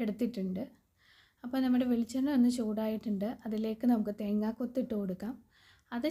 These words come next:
ചെറുതായിട്ടൊന്ന് മൂത്ത് കിട്ടട്ടെ. ഒന്ന് മു-, മുത്തിട്ടുണ്ട്. ഇനി ഇതിലേക്ക് നമ്മൾ കുഞ്ഞുള്ളി ഇട്ട് കൊടുക്കാം. കൂടെ ഒരു തണ്ട് കറിവേപ്പില കൂടി ഇട്ട് കൊടുക്കുന്നുണ്ട്. പിന്നെ നമ്മൾ അതിൻ്റെ കൂടെ പച്ചമുളകും കൂടി ഇട്ട് കൊടുക്കുന്നുണ്ട്. അതൊന്ന് വഴറ്റിയെടുത്തതിന് ശേഷം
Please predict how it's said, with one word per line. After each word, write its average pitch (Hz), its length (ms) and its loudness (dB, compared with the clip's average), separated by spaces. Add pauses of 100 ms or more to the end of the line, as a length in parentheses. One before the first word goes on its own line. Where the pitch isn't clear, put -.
ചെറുതായിട്ടൊന്ന് 240 720 4
മൂത്ത് 220 320 0
കിട്ടട്ടെ. 202 400 -6 (1500)
ഒന്ന് 247 240 8
മു-, 233 160 0 (160)
മുത്തിട്ടുണ്ട്. 240 600 2 (120)
ഇനി 247 240 8
ഇതിലേക്ക് 220 460 0
നമ്മൾ 214 160 2 (100)
കുഞ്ഞുള്ളി 233 480 4
ഇട്ട് - 160 -8
കൊടുക്കാം. 196 380 -6 (260)
കൂടെ 247 260 4 (300)
ഒരു 226 180 -2
തണ്ട് 226 200 0 (100)
കറിവേപ്പില 220 580 0
കൂടി 240 180 2 (100)
ഇട്ട് 202 200 -4
കൊടുക്കുന്നുണ്ട്. 196 580 -2 (680)
പിന്നെ 254 260 6
നമ്മൾ 226 220 2 (180)
അതിൻ്റെ 233 280 2 (100)
കൂടെ 220 200 -4 (120)
പച്ചമുളകും 226 680 2
കൂടി 247 200 4
ഇട്ട് 208 200 -6
കൊടുക്കുന്നുണ്ട്. 196 580 -2 (360)
അതൊന്ന് 262 400 4
വഴറ്റിയെടുത്തതിന് 220 880 0
ശേഷം 208 320 -6